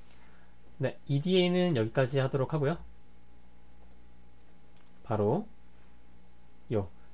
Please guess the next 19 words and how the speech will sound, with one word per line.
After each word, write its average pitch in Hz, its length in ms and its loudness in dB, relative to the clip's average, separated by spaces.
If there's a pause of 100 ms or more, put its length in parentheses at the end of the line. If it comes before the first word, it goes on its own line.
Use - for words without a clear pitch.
(300)
디스크립티브 196 640 4
스태티스틱스, - 840 -2
즉 - 140 -6
기술 220 280 4
통계학 202 440 6
부분으로 120 420 6
넘어오도록 117 680 6
하겠-, 165 160 2 (260)
네, 143 280 4 (360)
어, 104 480 4
기술 208 280 4
통계학 180 440 6
부분을, 127 600 2
부분이 131 320 6
되겠고요. 110 520 2 (800)
어, 104 260 -2
해당 220 200 4
파트에서 220 460 6
다룰 139 720 8